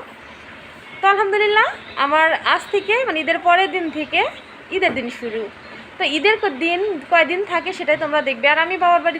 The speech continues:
যে কয়দিন থাকবো আমার সে কয়দিন ঈদের দিন, ঈদের দিন মনে হয়, এরকম আনন্দ হয়, এরকম ভালো লাগে। যদিও তোমার শরীরটা প্রচণ্ড খারাপ আছে এখনও, তবু আসলে সবার ভিড়ে মানে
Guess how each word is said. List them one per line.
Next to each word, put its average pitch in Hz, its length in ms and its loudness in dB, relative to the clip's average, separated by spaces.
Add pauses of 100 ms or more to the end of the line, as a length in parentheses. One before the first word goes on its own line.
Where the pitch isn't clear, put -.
যে 302 120 0
কয়দিন 294 300 0
থাকবো 339 200 -4
আমার 370 200 -4
সে 359 140 -2
কয়দিন 277 200 -2 (100)
ঈদের 277 200 0
দিন, 277 100 -4 (100)
ঈদের 240 200 2
দিন 269 180 -6
মনে 214 200 -2
হয়, 233 180 -2
এরকম 254 220 -4 (100)
আনন্দ 226 200 -4 (100)
হয়, 254 140 0
এরকম 262 220 -4 (100)
ভালো 254 220 -2
লাগে। 185 200 -8 (1800)
যদিও 381 300 4 (180)
তোমার 359 320 6 (140)
শরীরটা 339 440 2 (160)
প্রচণ্ড 294 360 -2 (180)
খারাপ 302 260 2 (140)
আছে 277 200 -2 (160)
এখনও, 269 340 -2 (200)
তবু 330 220 -2 (140)
আসলে 370 320 0 (140)
সবার 311 280 2 (100)
ভিড়ে 311 280 -2
মানে 294 100 2